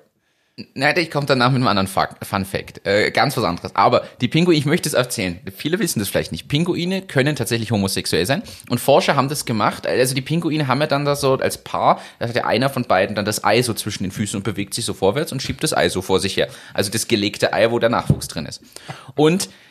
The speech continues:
die haben, es ist jetzt, es ist jetzt kein Scherz, da haben Forscher irgendwie einem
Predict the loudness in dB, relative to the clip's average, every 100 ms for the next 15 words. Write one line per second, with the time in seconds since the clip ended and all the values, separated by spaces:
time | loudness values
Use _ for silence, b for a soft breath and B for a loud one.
0 | B 0 2 6 4 4 0 -4 _ -4
1 | -2 0 -2 -2 -2 2 0 0 0 0
2 | 0 -2 -2 -2 -2 0 2 2 0 -4
3 | -4 -6 B B B -2 0 -2